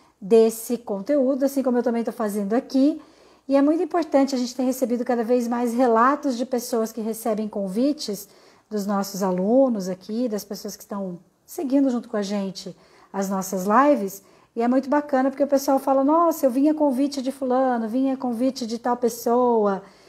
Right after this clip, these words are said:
e acabei tendo um benefício muito grande, acabei despertando algo em mim que eu jamais imaginei." Às vezes até uma virada de chave importante. E às vezes a gente fica com vergonha, né, de compartilhar, fica pensando, "Ai, será que eu vou compartilhar?"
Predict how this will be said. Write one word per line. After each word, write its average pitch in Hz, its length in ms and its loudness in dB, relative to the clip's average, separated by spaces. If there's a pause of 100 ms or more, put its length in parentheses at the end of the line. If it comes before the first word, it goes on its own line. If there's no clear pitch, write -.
(380)
e 220 600 4
acabei 226 400 2
tendo 233 300 -2
um 226 40 -2
benefício 226 460 -4
muito 214 160 -8
grande, 214 420 -2
acabei 214 280 -2
despertando 214 720 -4 (400)
algo 214 260 2
em 208 80 -2
mim 214 280 -2
que 196 360 -4
eu 190 120 -6
jamais 208 320 -4
imaginei." 202 800 -2
Às 208 120 -6
vezes 254 160 0
até 302 180 -2
uma 311 120 0
virada 277 340 0
de 240 80 -8
chave 233 320 -2
importante. 247 640 -4 (460)
E 277 80 2
às 269 100 8
vezes 285 140 4
a 311 40 6
gente 311 80 4
fica 311 140 0
com 302 120 2
vergonha, 269 520 6
né, 254 160 4
de 262 100 -4
compartilhar, 233 680 0
fica 262 140 -6
pensando, 269 320 -2
"Ai, 320 260 2
será 285 260 -4
que 294 60 -6
eu 285 60 -4
vou 262 100 -2
compartilhar?" 254 680 0